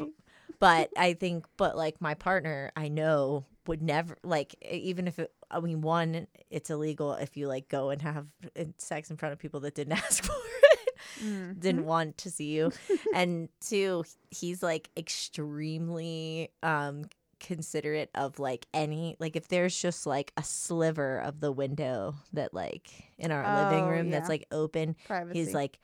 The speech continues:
Speaker 1: "We're covering it." Last night while we were having sex, our curtains came down, which this happens, like, honestly, a,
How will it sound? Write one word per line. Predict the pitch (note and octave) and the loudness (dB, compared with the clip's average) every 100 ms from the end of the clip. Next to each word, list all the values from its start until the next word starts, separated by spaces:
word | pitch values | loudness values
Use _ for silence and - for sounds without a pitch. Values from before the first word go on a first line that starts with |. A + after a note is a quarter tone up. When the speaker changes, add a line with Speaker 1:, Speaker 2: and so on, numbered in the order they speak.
| _ _ _ | _ _ _
Speaker 1:
"We're | D3+ | -10
covering | C#3 - D#3+ D3 D3 C#3+ | -6 -2 0 0 -4 -4
it." | C#3 C#3 _ - _ - | -4 -6 _ -20 _ 6
Last | D#3 D3+ | 6 6
night | E3 D#3 C#3+ - | 0 0 -2 -4
while | D#3 D3 C#3+ | 2 6 6
we | D3+ | 6
were | D#3 | 2
having | D3+ C#3+ D3 | 2 -2 -4
sex, | C#3 D3 - - | -2 -4 -4 -6
our | D3 | -6
curtains | - - D3+ D#3+ D#3 | -6 -6 -4 -4 -6
came | - F3 E3+ | -6 -4 -2
down, | E3 E3 E3+ | 0 0 0
which | E3+ E3+ | 0 -2
this | C4+ B3+ | -4 -4
happens, | G3+ C#3+ C3 C#3 | -2 -2 -4 -12
like, | - - - _ - | -14 -18 -20 _ -2
honestly, | E3 D#3+ C#3+ - C#3+ B2 | 2 2 0 -6 -8 -10
a, | - | -12